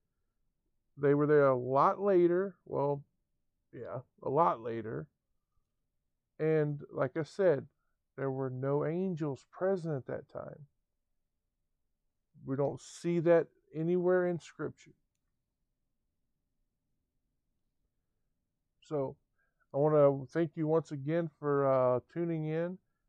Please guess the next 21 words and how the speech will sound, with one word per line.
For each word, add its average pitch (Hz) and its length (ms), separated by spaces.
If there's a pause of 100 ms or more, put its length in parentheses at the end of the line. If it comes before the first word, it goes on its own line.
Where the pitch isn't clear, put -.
(260)
I 139 60
pray 156 260
that 147 140
the 143 80
Lord 147 340
continues 147 540
to 131 80
bless 143 400
and 131 100 (160)
keep 156 240
you. 196 260 (460)
I'm 139 80
hoping 156 400
that 147 240
you're 143 80
having 135 400
a 117 80
safe 156 640 (1200)
and 135 240
Merry 151 340
Christmas. - 720